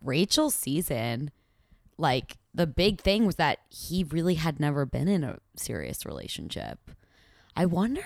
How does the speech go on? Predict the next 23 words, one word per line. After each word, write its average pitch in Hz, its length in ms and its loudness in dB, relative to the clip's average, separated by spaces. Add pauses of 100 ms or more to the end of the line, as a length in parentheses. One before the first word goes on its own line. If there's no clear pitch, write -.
if 339 120 -10
he's, - 320 -4 (100)
I 175 80 -2
was 226 140 0
thinking 226 300 -4
about 160 260 -2
this 127 200 -6
last 131 200 -4
night. 165 100 -2
I 156 60 -2
was 139 100 -6
like, 147 200 -8
"I - 60 -6
wonder 208 220 -2
if 294 80 -8
he 302 100 -12
still 170 260 -4
has 147 200 -4
some 127 320 -8 (500)
lingering 131 460 -4
feelings 127 440 -6
for 127 160 -8
Rachel." 123 540 -4